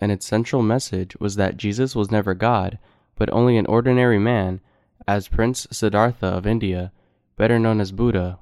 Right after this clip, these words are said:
was. This movie tramples on the truth that Jesus is God and our Savior.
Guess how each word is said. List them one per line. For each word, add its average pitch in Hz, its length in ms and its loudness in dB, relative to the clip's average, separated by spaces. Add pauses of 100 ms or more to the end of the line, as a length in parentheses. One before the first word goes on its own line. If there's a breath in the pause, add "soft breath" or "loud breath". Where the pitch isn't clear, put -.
was. 95 340 -10 (1300)
This 107 160 -8
movie 147 240 4
tramples 135 480 2
on 101 120 2
the 98 100 0
truth 113 360 -2
that 101 180 -2
Jesus 107 380 -4
is 95 140 -6
God 101 400 2
and 101 140 -2
our 92 120 0
Savior. 107 540 -4